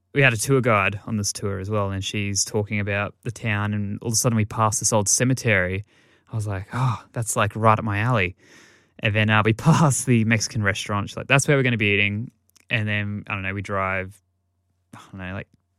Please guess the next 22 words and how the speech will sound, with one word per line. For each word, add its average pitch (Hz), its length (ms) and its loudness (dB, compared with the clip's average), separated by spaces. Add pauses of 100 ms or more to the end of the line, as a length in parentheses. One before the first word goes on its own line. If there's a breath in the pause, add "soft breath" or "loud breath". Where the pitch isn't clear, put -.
(120)
thirty 107 260 2
meters 117 580 0 (160)
down 113 200 -2
the 110 60 -2
road, 110 300 0
and 101 280 -4
then 98 100 -6
she's 107 220 -6
like, 104 320 0 (400 loud breath)
"And 139 100 4
then 139 80 6
to 185 160 2
the 185 100 0
right, 160 560 -2 (320)
uh, 120 380 2 (140)
of 117 240 -2
the 113 100 -4
coach - 600 -6 (120)
is 101 440 -4
the 110 100 2
Whaley 113 320 4
House, - 500 0